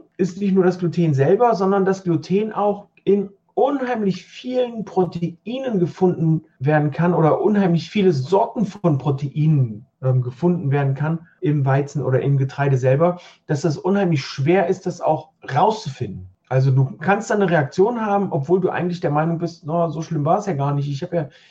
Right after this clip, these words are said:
kein Gluten“, aber dann war es wieder ein glutenähnlicher Stoff, der dich da umhaut. Das ist nämlich auch manchmal das Problem,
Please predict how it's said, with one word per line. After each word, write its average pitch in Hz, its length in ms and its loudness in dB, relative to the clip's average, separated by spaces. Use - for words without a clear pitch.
kein 135 220 2
Gluten“, 135 260 -2
aber 170 140 2
dann 185 100 2
war 196 100 4
es 202 120 -6
wieder 196 100 -2
ein 175 120 0
glutenähnlicher 220 1080 -4
Stoff, - 380 -6
der 143 100 0
dich 135 140 2
da 135 100 0
umhaut. 107 560 -2
Das 170 420 -4
ist - 160 -16
nämlich 214 380 -4
auch 185 300 0
manchmal 202 300 -2
das 185 160 2
Problem, 180 460 0